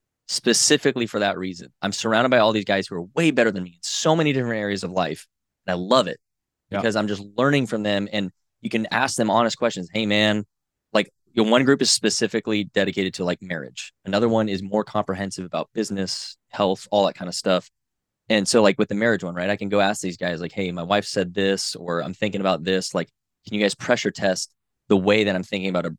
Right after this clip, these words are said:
Speaker 1: addressing this with her?" Right. So then
Speaker 2: Right.
Speaker 1: now I'm not just going in guns blazing with my wife saying something I really regret.
Speaker 2: Yeah.
Speaker 1: And it's been run
Speaker 2: Happens.
Speaker 1: through a little bit with guys who are like, "Okay, pump the brakes there, intense
Speaker 2: Yeah.
Speaker 1: George. You know, she's your wife. Let's be a little tender." You know, like, I
Speaker 2: Yeah.
Speaker 1: need that.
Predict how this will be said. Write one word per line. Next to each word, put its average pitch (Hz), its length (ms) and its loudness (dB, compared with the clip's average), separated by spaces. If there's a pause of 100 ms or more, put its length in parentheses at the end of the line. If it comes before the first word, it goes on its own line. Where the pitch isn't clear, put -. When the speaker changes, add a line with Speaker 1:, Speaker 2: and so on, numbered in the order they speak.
Speaker 1:
addressing 90 460 -2
this - 180 -14
with 80 140 -6
her?" 65 140 -8
Right. 85 280 -2
So 117 100 -2
then 110 180 4
Speaker 2:
Right. 113 160 -6
Speaker 1:
now 110 480 2 (340)
I'm 113 100 0
not 117 120 2
just 101 160 -6
going 110 260 4
in 104 120 2
guns 104 240 -2
blazing 104 320 0
with 92 80 -4
my 98 100 -6
wife 101 260 2
saying 98 240 -4
something 98 260 -6
I 90 40 0
really 95 260 0
regret. 95 440 4 (460)
Speaker 2:
Yeah. - 60 -14 (400)
Speaker 1:
And 117 220 -2
it's 117 160 0
been 123 160 6
run 117 260 4
Speaker 2:
Happens. 98 100 -4
Speaker 1:
through 123 340 2
a 101 60 0
little 104 200 2
bit 104 200 0
with 110 160 -2
guys 113 220 2
who - 80 -6
are - 20 0
like, 107 160 -2
"Okay, 107 280 -2
pump 123 240 -2
the 120 80 0
brakes 120 280 2
there, 92 340 -2 (120)
intense 95 300 -4
Speaker 2:
Yeah. 104 120 0
Speaker 1:
George. 90 500 -6
You 95 120 -10
know, 90 180 -8 (380)
she's 98 240 -4
your 139 100 2
wife. 107 460 2 (760)
Let's 92 160 -8
be 104 120 -2
a 110 60 2
little 117 180 0
tender." 107 400 0
You 123 140 0
know, 120 140 6
like, 110 240 4
I 107 120 0
Speaker 2:
Yeah. 107 160 2
Speaker 1:
need 120 80 -2
that. - 180 -6